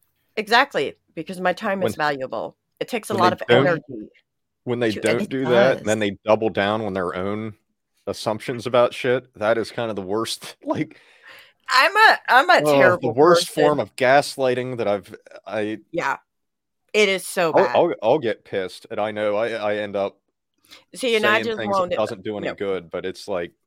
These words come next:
Speaker 2: oh.
Speaker 1: Yep. I just
Speaker 3: Yeah.
Speaker 1: won't engage at that point. Like the person who told me to
Speaker 2: Yeah.
Speaker 1: pray yesterday, I kinda made a, a reply to them that kinda said, "My book is free right now on Kindle.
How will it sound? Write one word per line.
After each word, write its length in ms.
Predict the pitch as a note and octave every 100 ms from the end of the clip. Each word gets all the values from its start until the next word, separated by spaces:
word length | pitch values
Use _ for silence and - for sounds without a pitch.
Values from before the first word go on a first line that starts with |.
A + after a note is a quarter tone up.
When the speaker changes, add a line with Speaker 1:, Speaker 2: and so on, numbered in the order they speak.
| _ _ _ _
Speaker 2:
oh. 300 | - G2 F#2+
Speaker 1:
Yep. 160 | E2+ - _ _ _ _ _ _ _ _ _ F3+
I 100 | F3
just 200 | E3+ E3
Speaker 3:
Yeah. 60 | F#3
Speaker 1:
won't 180 | F3
engage 460 | E3 - E3 D#3+ D3+
at 120 | C3+
that 200 | A#2+ - _
point. 280 | B2 G#2 _ -
Like 200 | A#2+ -
the 80 |
person 360 | C3+ F3+ E3 F3
who 120 | F#3+
told 220 | F3 F3+ F3+
me 100 | F3
to 80 |
Speaker 2:
Yeah. 100 | E3+
Speaker 1:
pray 160 | E3+ G3
yesterday, 680 | G3+ G#3 A3 A3 A3 A3+ A#3+ _ _ _ _ _
I 40 | -
kinda 280 | G#3 C4+ F#3+
made 180 | D3+ C3+
a, 140 | - _ -
a 100 | C3+
reply 500 | A#2+ A#2+ D#3 C3 C3 -
to 60 | C#3
them 260 | C3 B2
that 220 | A#2+ - -
kinda 260 | B2+ C3
said, 440 | - C3 B2 B2 - _ _ _
"My 120 | D#3 E3
book 320 | F3+ G#3 _ _
is 240 | C3+ C3+
free 320 | - D#3+ E3+ D#3
right 300 | B2+ A#2 B2+
now 360 | B2 B2 G3 _ _ _ _ C#3
on 200 | C3+ C3+
Kindle. 500 | E3+ D3+ D3 D3+